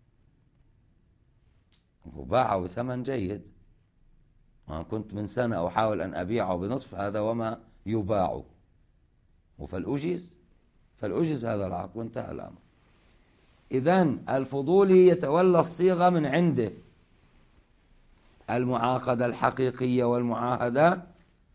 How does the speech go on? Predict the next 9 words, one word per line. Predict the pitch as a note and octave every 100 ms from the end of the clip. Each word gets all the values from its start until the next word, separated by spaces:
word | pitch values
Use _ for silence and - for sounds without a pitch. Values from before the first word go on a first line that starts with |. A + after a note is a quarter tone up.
| _ _
تكون | A2+ A#2 A#2+ D#3 D3+
بين | B2+ C3+ C#3
المالكين | C#3+ C3+ B2 A2+ A#2 A#2+ B2+ A2 G2+
الأصيل | G#2 D#2+ G#2+ - C3 D3+ D#3+ - - _ _ _ _ _ _ _ _ _ _ _
والمجيز، | F2+ A#2 A#2+ A#2+ D3+ B2+ F2+ - - _ _ _ _
فإنه | G#2 A2 B2 B2 B2
بالإجازة | G#2+ B2+ C3 B2+ B2+ A#2+ E3 G3 F#3 D#3+ B2+ G2 - _ _ _ _ _ _ _ _ _
يصير | - C3 C#3 D3 D3+ C#3+ C#3
العقد | C3+ B2+ B2+ C#3 C3+ B2 G2